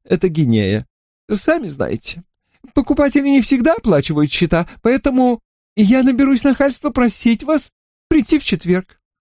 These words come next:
около трех. В это время я буду совершенно свободна, и кофейник как раз согреется,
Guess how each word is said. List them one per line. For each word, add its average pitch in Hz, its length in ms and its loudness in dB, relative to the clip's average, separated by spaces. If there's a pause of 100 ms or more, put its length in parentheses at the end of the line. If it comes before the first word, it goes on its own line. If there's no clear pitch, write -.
(160)
около 214 260 2
трех. - 400 -2 (560)
В 226 140 2
это 294 160 0
время 320 300 0
я 277 60 4
буду 285 200 0
совершенно 302 640 -2
свободна, 196 580 0 (240)
и 226 140 2
кофейник 247 960 -2 (120)
как 240 200 -4
раз 226 180 0
согреется, 165 680 0